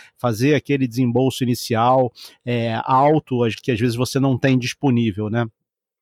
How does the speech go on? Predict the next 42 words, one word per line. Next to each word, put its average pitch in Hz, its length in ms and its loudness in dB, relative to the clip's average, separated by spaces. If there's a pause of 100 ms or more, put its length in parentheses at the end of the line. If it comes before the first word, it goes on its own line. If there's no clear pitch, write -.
(340)
É, 131 320 2
uma 170 180 4
vez 226 160 2
que - 80 -12
você 220 220 2
tem 202 240 0
uma 180 180 2
forma 170 300 2
muito 185 200 0
mais 175 180 2
eficiente 170 540 0
e 196 40 0
inteligente 160 500 0
de 120 80 -10
fazer 120 300 0
isso, 110 300 -6
né, 104 120 -8
que - 140 -6
é 123 80 2
usar 123 420 2 (480)
o 135 140 0
equipamento 123 500 0
que 220 80 -12
você 220 240 0
tem 175 300 0 (300)
pra 156 100 2
acessar 143 580 0 (140)
um 147 140 0
computador 127 480 0
mais 139 240 2
potente 185 680 -2
e 175 80 -4
fazer 160 280 2
o 151 40 -2
trabalho 147 320 2
que - 60 -10
você 151 240 0
necessita, 151 720 0
é, 139 200 2
pagando 131 520 2
por 156 260 0
uso, 104 300 -6